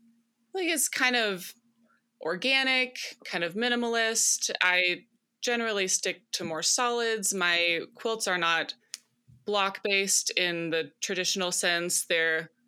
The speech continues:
um, more of, like, a overall design.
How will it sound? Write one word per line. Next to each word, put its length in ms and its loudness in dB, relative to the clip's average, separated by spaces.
um, 580 -2
more 420 0
of, 280 0
like, 220 0
a 220 -2
overall 800 -2
design. 720 0